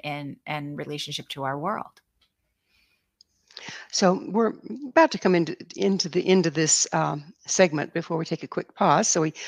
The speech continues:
Speaker 2: might have to take up with this topic on the other side. However, um,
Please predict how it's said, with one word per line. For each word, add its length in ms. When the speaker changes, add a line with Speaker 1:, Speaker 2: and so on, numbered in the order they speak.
Speaker 2:
might 160
have 120
to 60
take 200
up 80
with 100
this 140
topic 400
on 100
the 120
other 160
side. 420
However, 540
um, 400